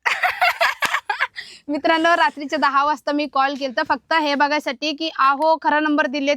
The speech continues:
की खोटा आहे, फक्त पबजी खेळण्यासाठी आम्ही नंबर घेतलेले होते. आणि नंतर मग हळूहळू आपली फ्रेंडशिप, मग प्रेम झाला.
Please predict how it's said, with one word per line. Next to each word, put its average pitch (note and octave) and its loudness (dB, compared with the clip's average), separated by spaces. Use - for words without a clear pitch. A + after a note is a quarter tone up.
की D4 -2
खोटा C4+ 0
आहे, C#4 2
फक्त D#4+ 0
पबजी E4 0
खेळण्यासाठी D#4 -2
आम्ही D4 0
नंबर C4+ 0
घेतलेले B3 -4
होते. A#3+ 0
आणि C4+ 0
नंतर E4 2
मग F4 -2
हळूहळू D#4+ 4
आपली D#4 0
फ्रेंडशिप, D4 -2
मग C#4+ -2
प्रेम D#4 2
झाला. C4+ 2